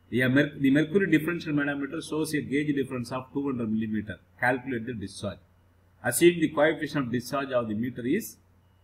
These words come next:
point nine eight. So we are given D one equal to one fifty millimeter, which is point one five meter, and D two equal to hundred millimeter, which is point one meter,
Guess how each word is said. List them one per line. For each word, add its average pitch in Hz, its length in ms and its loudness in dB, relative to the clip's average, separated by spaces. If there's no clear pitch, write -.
point 120 460 2
nine 101 300 0
eight. 95 340 -8
So 120 80 -8
we 117 140 0
are 123 80 2
given 131 380 2
D 139 120 4
one 143 140 0
equal 123 240 -2
to 113 100 -2
one 117 180 -2
fifty 127 260 -8
millimeter, 123 500 -2
which 127 120 -12
is 110 100 -10
point 117 320 -2
one 117 220 -4
five 127 200 -6
meter, 117 480 -2
and 110 140 0
D 151 160 4
two 156 80 2
equal 131 240 2
to 113 60 -4
hundred 131 340 -2
millimeter, 131 460 -2
which 131 100 -10
is 107 120 -14
point 110 320 -2
one 120 300 -2
meter, 135 380 -2